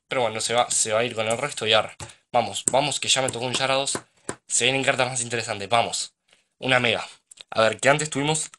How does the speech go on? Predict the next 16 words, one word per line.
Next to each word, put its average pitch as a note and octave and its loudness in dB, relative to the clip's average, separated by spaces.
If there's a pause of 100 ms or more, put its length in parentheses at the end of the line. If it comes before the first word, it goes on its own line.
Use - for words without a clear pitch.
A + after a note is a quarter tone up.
a B2+ 0
Mega B2 0
Cardboa. G#2+ -4 (440)
Y G#2+ -10
me A2 -4
tocó A#2 -4
fuera B2 0
de G2+ 0
cámaras. F2+ -10 (180)
Vamos, A2 0
una A#2+ 2
Mega, A#2+ 2
lo A2 0
vuelo, C3 2
lo A#2+ 0
vuelo. B2 0